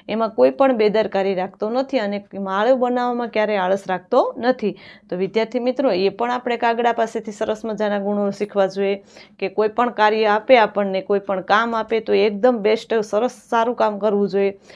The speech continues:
અને એ કામમાં ક્યારેય આળસ ન હોવી જોઈએ, બરાબર? અને ક્યારેય પણ હંમેશા જે સમય આવે ત્યારે એ કાર્ય આપણે હંમેશા કામ કરવું જોઈએ. આપણે કાગડા પાસેથી આપણે શીખવા જોઈએ ગુણ. વિદ્યાર્થી મિત્રો, જે સાતમા નંબરનો શ્લોક કયો હતો?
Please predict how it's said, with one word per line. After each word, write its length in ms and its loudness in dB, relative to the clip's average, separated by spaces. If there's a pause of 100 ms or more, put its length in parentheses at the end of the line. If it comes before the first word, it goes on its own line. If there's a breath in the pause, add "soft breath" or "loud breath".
(200 loud breath)
અને 140 -2
એ 60 -2
કામમાં 340 2
ક્યારેય 280 2
આળસ 320 2
ન 40 -2
હોવી 420 0
જોઈએ, 320 2
બરાબર? 380 2 (420 loud breath)
અને 200 -2
ક્યારેય 320 2
પણ 200 -2
હંમેશા 460 2
જે 160 -2
સમય 400 -6
આવે 260 0
ત્યારે 320 -2
એ 40 -2
કાર્ય 400 0
આપણે 300 0
હંમેશા 400 -6
કામ 280 -8
કરવું 460 -4 (240)
જોઈએ. 280 2
આપણે 220 -4
કાગડા 400 2
પાસેથી 460 -2
આપણે 360 0 (460 loud breath)
શીખવા 320 4
જોઈએ 280 2
ગુણ. 260 -6
વિદ્યાર્થી 440 -2
મિત્રો, 520 2
જે 160 -2
સાતમા 460 2
નંબરનો 400 -2
શ્લોક 320 -4
કયો 180 0
હતો? 280 -6